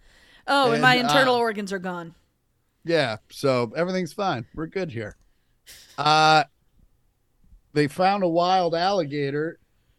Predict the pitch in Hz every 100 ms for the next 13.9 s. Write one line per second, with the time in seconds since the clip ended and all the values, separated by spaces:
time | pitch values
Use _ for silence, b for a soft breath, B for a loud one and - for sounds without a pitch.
0 | _ _ _ _ _ _ _ _ _ _
1 | _ _ _ _ _ _ _ _ _ -
2 | 208 165 147 160 202 196 127 123 107 107
3 | - _ _ - _ 214 349 240 202 196
4 | 127 - - - 190 190 254 _ _ _
5 | _ _ 269 339 294 349 415 440 120 120
6 | - - 240 311 311 262 - 262 165 165
7 | 214 165 165 170 202 - 254 220 240 294
8 | 277 262 175 220 214 202 190 - 165 147
9 | 147 175 151 156 165 170 185 143 196 208
10 | 240 185 226 - 185 151 185 156 120 156
11 | 196 160 208 202 156 143 202 220 143 160
12 | - 127 - 131 117 - 120 117 147 294
13 | 269 262 277 254 220 202 208 254